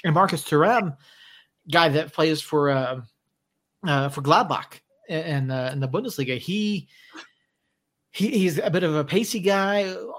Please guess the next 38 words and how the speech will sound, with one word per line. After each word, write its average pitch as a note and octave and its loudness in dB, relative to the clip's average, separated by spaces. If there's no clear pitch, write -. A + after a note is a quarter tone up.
more G#3+ 2
like G#3+ 0
an E3 0
Mbappe E3 0
style D3+ -6
ty-, E3 -12
kind D3+ -10
of C#3 -10
player. B3 0
You C#3+ 0
know, C3+ -6
plays E3 -2
the - -8
pace, D#3 -4
gets C#3+ -4
out D3+ 0
ahead, D3 -4
gets D3 -6
out D3+ -8
between D#3 -10
guys, C#3+ -4
plays D3 -2
off D3 -4
the D3+ -10
shoulder. D3 -4
He D3 0
looks E3 0
for E3+ -6
those D#3 2
balls C#3+ 2
in D3+ -4
behind. D3+ -4
And D3 2
I F3+ 6
won't A#3 4
necessarily, G#3 2
and F#3+ 2
it's, G3 -2